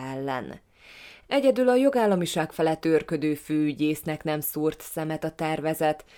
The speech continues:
de Maros Zsilinka esetében már megszokhattuk, hogy a véleménye valahogy mindig egybeesik Ficóék érdekeivel.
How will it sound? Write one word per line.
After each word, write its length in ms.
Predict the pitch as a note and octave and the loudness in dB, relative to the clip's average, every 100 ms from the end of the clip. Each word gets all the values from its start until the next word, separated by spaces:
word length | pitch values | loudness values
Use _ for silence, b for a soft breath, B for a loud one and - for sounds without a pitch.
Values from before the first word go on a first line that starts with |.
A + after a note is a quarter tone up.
| B B | B B
de 140 | B E3+ | B 4
Maros 320 | F#3+ F#3 F3+ | 6 6 4
Zsilinka 460 | D#3 F3 E3 D3 D3+ | 2 2 0 0 0
esetében 640 | D3 - C#3+ D3 C#3 C#3 | 0 -2 -4 -4 -2 -4
már 140 | C3+ | -6
megszokhattuk, 760 | C3+ D3+ - D3 - D#3 - C#3 | -10 -10 -10 -10 -8 -8 -8 -8
hogy 160 | D3+ C#3+ | -4 -4
a 80 | |
véleménye 760 | C#3 F3+ A#3+ F#3+ D#3 C#3+ C#3 C3+ - - | -2 0 2 2 0 -4 -6 -8 -14 -8
valahogy 480 | C4 C#4+ B3+ B3+ - - | -4 -4 -4 -8 -8 -6
mindig 380 | D4+ C#4+ F#3 | -2 -2 -2
egybeesik 760 | D#3 D3+ C3 C#3 E3+ - C#3 - _ | -2 -4 -4 -6 -6 -6 -6 -8 _
Ficóék 560 | A3+ G#3 C3+ C3+ C#3 | -6 -6 -10 -10 -10
érdekeivel. 880 | C#3+ C#3 C#3+ C#3 C#3+ C#3 D3 C#3 - | -10 -10 -10 -10 -8 -4 -4 -4 -6